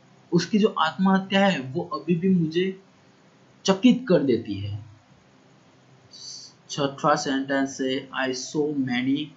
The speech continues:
baffling difficulties in their life।" मैंने उसके जीवन में काफ़ी सारी ऐसी परिस्थितियां देखी जो चकित कर देने वाली होती हैं। सातवां sentence है,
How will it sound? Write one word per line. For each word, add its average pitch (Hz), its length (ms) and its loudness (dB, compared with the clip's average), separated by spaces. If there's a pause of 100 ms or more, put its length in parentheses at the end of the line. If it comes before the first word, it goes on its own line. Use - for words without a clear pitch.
(140)
baffling 131 440 0
difficulties 127 680 -2
in - 280 -12
their 110 240 -6
life।" 104 380 -6
मैंने 175 200 0
उसके 180 360 2
जीवन 165 300 2
में 170 200 -2
काफ़ी 190 400 -4
सारी 190 440 -2 (580)
ऐसी 170 280 2
परिस्थितियां 185 720 4
देखी 185 520 2 (220)
जो 202 480 0 (680)
चकित 233 380 8
कर 175 120 6
देने 120 360 2
वाली 104 280 -2
होती 104 300 -6
हैं। 98 260 -10 (2000)
सातवां 131 580 -4
sentence 135 580 -6
है, 151 280 -6